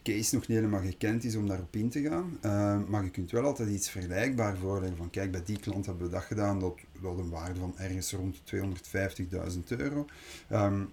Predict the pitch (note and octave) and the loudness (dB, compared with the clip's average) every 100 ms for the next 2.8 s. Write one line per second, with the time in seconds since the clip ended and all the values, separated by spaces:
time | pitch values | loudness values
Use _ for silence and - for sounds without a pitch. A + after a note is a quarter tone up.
0 | - - A#2 B2+ A#2+ A2 G2 A2 B2+ B2 | -6 2 8 8 8 6 4 6 6 4
1 | B2 A#2 G#2+ - G2 G2 F#2 G2+ F2+ E2+ | 0 0 0 0 0 0 -2 -2 -2 -2
2 | F2+ F2 G2+ B2 D#3+ E3+ - | -2 0 0 0 -2 -6 -2